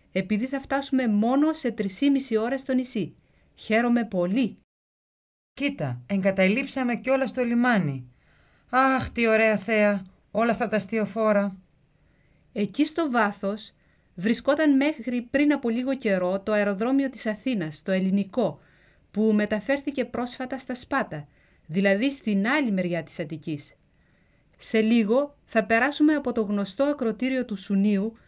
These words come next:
Speaker 1: με το ναό του Ποσειδώνα. Πολλοί τουρίστες πάνε εκεί για να θαυμάσουν το περίφημο ηλιοβασίλεμα και να βγάλουν φωτογραφίες.
Speaker 2: Έχω πάει κι εγώ μερικές φορές.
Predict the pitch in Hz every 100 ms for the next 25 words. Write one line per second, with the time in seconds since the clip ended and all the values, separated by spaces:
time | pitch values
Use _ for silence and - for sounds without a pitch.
0 | _ - 202 208 196 208 277 294 294 277
1 | 285 233 170 151 - _ _ _ _ _
2 | - 185 220 285 320 247 208 - 277 -
3 | 247 262 254 240 233 247 226 202 202 185
4 | 175 202 247 - 277 269 196 - 180 196
5 | 254 - 233 208 190 180 170 175 196 196
6 | 208 262 294 - _ - 233 214 190 247
7 | 285 285 269 262 262 - 147 139 - _
8 | _ _ _ _ _ _ - 180 202 196
9 | 202 208 196 185 262 254 180 135 139 135
10 | - 139 127 123 -